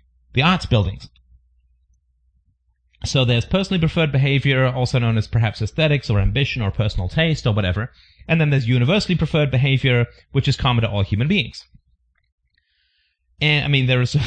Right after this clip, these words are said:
<laughs> you could say, you can make up things where they're a biological differentiator. So, to take a silly example, you could say that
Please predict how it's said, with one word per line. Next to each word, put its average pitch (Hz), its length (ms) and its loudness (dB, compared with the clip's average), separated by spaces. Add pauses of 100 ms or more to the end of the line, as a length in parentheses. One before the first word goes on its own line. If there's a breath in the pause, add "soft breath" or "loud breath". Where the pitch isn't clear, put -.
(140)
<laughs> 139 240 -18
you 165 140 0
could 151 160 0
say, - 180 -4
you 151 180 0
can 180 320 0
make 143 200 0
up 131 180 -2
things 135 360 0
where 131 100 0
they're 120 140 2
a 113 40 2
biological 113 540 0
differentiator. 98 600 -2
So, 104 260 -2 (100)
to 117 80 -6
take 113 160 0
a 104 60 0
silly 107 260 0
example, 113 420 -2
you 101 160 0
could 143 260 -2
say 104 340 -2 (640 loud breath)
that 110 560 0